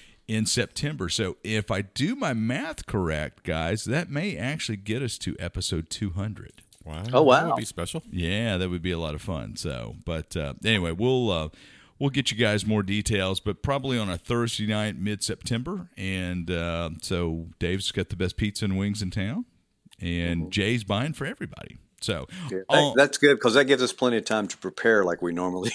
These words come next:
Speaker 3: do.
Speaker 1: <laughs> Yeah, that's right.
Speaker 2: Save up, apparently.
Speaker 1: Well, we're gonna have to prepare to remember the date and just know that
Speaker 3: Yeah.
Speaker 1: we're doing it on a Thursday night. So, all
Speaker 3: That's
Speaker 1: right.
Speaker 3: right.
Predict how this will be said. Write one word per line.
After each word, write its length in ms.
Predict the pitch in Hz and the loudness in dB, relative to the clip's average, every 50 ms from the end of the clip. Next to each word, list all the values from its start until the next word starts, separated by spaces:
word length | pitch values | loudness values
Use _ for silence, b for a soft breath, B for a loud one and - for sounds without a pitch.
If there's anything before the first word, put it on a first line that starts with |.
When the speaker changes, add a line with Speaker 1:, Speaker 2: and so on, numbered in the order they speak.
| - | 4
Speaker 3:
do. 100 | 160 123 | 4 6
Speaker 1:
<laughs> 100 | 101 160 156 | 8 8 6
Yeah, 40 | - - | 6 6
that's 320 | 156 135 - 170 120 - | 2 2 2 2 0 0
right. 120 | 107 131 - | -2 0 0
Speaker 2:
Save 280 | - - 107 101 92 | 2 2 2 2 2
up, 220 | 98 110 107 80 - | 2 0 -2 -2 -2
apparently. 440 | - 85 80 - - 87 85 - - | -2 -4 -4 -2 -2 -4 -2 0 2
Speaker 1:
Well, 360 | 131 120 110 107 104 101 92 95 | 4 4 4 4 2 0 0 -2
we're 140 | 104 117 | -2 0
gonna 140 | 113 120 113 | 2 2 2
have 100 | 107 90 | 2 0
to 100 | - - | -2 -8
prepare 380 | - - - - - 110 101 92 | -10 -10 0 2 4 4 6 6
to 140 | - - - | 6 6 6
remember 320 | 87 90 92 90 87 85 85 | 6 4 2 0 0 -2 -4
the 120 | 73 80 | -6 -6
date 560 | 80 78 85 85 85 80 78 73 71 - - - | -8 -2 -2 -2 0 0 -4 -6 -8 -10 -12 -10
and 240 | 82 85 87 87 80 | -6 -4 -4 -4 -2
just 240 | 85 92 87 - - | -2 -2 -2 0 0
know 120 | 95 87 | -2 0
that 80 | 82 110 | 4 6
Speaker 3:
Yeah. 160 | 110 107 101 | 6 8 6
Speaker 1:
we're 60 | 95 | 6
doing 260 | 92 90 87 87 87 | 4 2 2 2 0
it 100 | 87 85 | 0 0
on 160 | 82 80 80 76 | -2 -2 -2 -4
a 80 | 76 | -6
Thursday 420 | - - 92 82 78 76 - 69 73 | -4 -4 -4 -4 -4 -4 -6 -6 -4
night. 300 | 76 71 67 67 71 - | -4 -4 -4 -6 -8 -6
So, 180 | - 69 62 - | -6 -8 -8 -2
all 140 | - 110 117 | 0 2 4
Speaker 3:
That's 120 | 104 87 80 | 4 4 2
Speaker 1:
right. 120 | 101 101 98 98 | 0 0 0 -2
Speaker 3:
right. 100 | - | -4